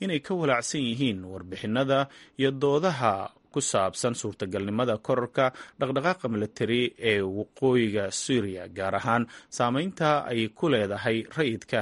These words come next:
halkaasi ku nool. Price ayaa wuxuu intaasi ku daray inay aqoonsan yihiin walaaca ammaanka dhabta ah ee Turkiga ee ka jira xuduudaha koonfureed ee Turkiga,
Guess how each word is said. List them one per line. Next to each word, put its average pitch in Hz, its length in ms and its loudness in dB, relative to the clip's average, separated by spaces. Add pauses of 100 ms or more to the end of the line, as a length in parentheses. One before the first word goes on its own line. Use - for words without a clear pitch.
(160)
halkaasi 104 560 -6
ku 127 160 0
nool. 95 220 -4 (480)
Price 101 340 0
ayaa 101 180 0
wuxuu 110 280 2
intaasi 110 380 -2
ku 135 120 -4
daray 123 280 4 (260)
inay 185 240 0
aqoonsan 127 420 -2
yihiin 120 460 0
walaaca 104 720 2
ammaanka 107 540 -2
dhabta 101 320 -2 (120)
ah 113 120 2
ee 104 160 0
Turkiga 123 440 -4
ee 113 120 0
ka 139 120 -4
jira 117 280 -2
xuduudaha 110 420 -2
koonfureed 113 560 -2
ee 110 120 -2
Turkiga, 135 500 0